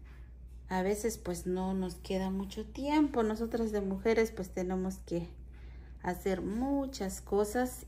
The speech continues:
y pues no nos da tiempo. Pero en un tiempecito libre, em,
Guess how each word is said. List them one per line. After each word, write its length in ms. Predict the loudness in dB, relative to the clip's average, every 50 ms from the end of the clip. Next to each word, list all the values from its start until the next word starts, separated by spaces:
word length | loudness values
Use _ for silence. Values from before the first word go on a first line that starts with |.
| -2 0
y 160 | 0 0 0
pues 400 | -2 -4 -4 -4 -4 -4 -4 -2
no 160 | 0 2 2
nos 260 | 2 2 0 -2 -2
da 180 | -2 -2 -2 -2
tiempo. 600 | -2 -2 -2 0 0 0 -2 -2 -4 -6 -10 -10 -10 -12 -14 -14 -14 -14 -14 -14 -14 -14 -14 0 4
Pero 240 | 8 8 10 10 10
en 220 | 10 8 8 6
un 140 | 6 4 6
tiempecito 640 | 6 6 6 6 6 2 2 2 2 4 6 6 6
libre, 500 | 8 6 6 6 4 6 6 4 4 4 4
em, 440 | 4 6 6 6 6 6 4 2